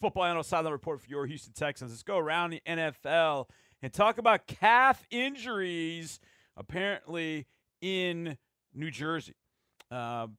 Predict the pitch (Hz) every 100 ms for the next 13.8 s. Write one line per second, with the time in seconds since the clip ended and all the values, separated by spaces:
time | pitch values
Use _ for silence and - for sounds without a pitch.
0 | _ - - 214 196 160 160 160 139 127
1 | - 185 190 185 147 120 220 - - 110
2 | 113 _ _ _ _ - 180 165 165 175
3 | 214 202 180 185 170 156 160 151 - -
4 | _ _ _ _ _ 104 160 175 175 -
5 | 160 131 - - 160 180 202 196 196 160
6 | _ _ _ _ - 170 170 - 175 170
7 | - - 170 170 165 160 160 165 - 151
8 | - 131 127 139 135 139 156 147 147 139
9 | 127 117 _ _ _ - 190 190 180 175
10 | 147 - _ _ _ 131 - - 185 175
11 | 139 139 127 180 160 - 170 123 156 147
12 | 143 123 156 240 226 - 143 131 175 170
13 | 156 - 135 147 156 160 156